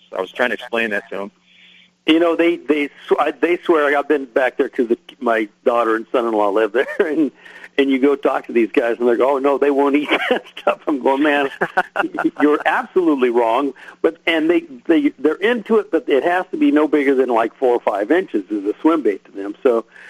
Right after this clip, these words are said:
Speaker 2: uh, they just don't get it. Now, other guys that have moved there that are from Southern California, I've talked to a couple of young guys that are doing really well, and he goes, "Man, they're, they eat the swim bait here really well, but nobody throws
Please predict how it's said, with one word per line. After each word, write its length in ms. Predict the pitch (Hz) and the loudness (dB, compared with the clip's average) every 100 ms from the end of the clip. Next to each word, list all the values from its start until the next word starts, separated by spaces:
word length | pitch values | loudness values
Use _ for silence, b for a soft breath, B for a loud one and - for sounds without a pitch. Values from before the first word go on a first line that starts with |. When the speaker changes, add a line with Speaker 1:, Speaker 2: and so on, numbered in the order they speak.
| B - | B -2
Speaker 2:
uh, 80 | |
they 160 | 123 175 | 0 0
just 240 | 165 156 120 | 0 -2 -2
don't 260 | 151 135 | -2 -2
get 220 | 117 151 | 0 0
it. 140 | 110 - _ _ - | -2 -8 _ _ -6
Now, 280 | 135 123 127 | -2 0 -2
other 240 | 147 165 190 | -2 0 0
guys 360 | 170 160 160 | 2 2 0
that 100 | 135 139 | 0 -2
have 80 | |
moved 380 | 131 147 165 160 | 0 2 2 0
there 380 | 156 143 139 139 | -2 0 0 0
that 220 | 127 120 | 0 0
are 180 | 113 110 b b b | 2 -2 b b b
from 240 | - 151 147 | -2 -2 -2
Southern 220 | 151 139 131 | -2 -2 0
California, 500 | 135 120 135 131 127 | 0 0 0 2 0
I've 140 | 120 | 0
talked 240 | 123 123 - | -4 -2 -2
to 60 | |
a 40 | 110 | -2
couple 320 | - 175 151 | -2 -2 0
of 80 | 123 | 0
young 240 | 139 170 | 0 2
guys 220 | 127 110 | 0 0
that 80 | 113 | -2
are 60 | 110 | -2
doing 240 | 127 117 | 0 2
really 240 | 127 175 131 | 2 2 2
well, 260 | 113 117 | 0 0
and 100 | 123 | -2
he 60 | 120 | -2
goes, 180 | 110 110 | -2 0
"Man, 260 | 127 127 | -2 0
they're, 180 | 117 117 B B B B - | -2 -4 B B B B -2
they 60 | |
eat 100 | 151 | -2
the 80 | - | -4
swim 260 | - 147 143 | -2 -2 0
bait 200 | 127 - | -2 0
here 140 | 143 | 0
really 200 | 123 147 | 2 2
well, 240 | 110 147 180 | 2 0 0
but 100 | - | 0
nobody 220 | 135 185 | 0 0
throws 280 | 180 196 247 | 0 -2 -2